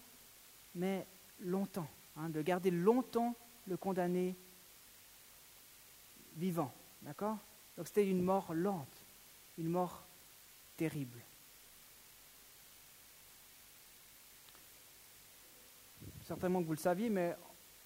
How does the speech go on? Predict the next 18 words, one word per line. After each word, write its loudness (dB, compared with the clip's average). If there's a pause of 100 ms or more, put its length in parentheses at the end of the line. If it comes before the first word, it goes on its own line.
(160)
sur -6
une 0
croix, 2 (140)
la -6 (340)
plupart 0
du -6
temps, 0
on 4
mourait 2
par -2
asphyxie. -8 (1400)
Parce -12
qu'à -2
force -4
d'être -6
comme 2
ça, -2 (360)
tout -10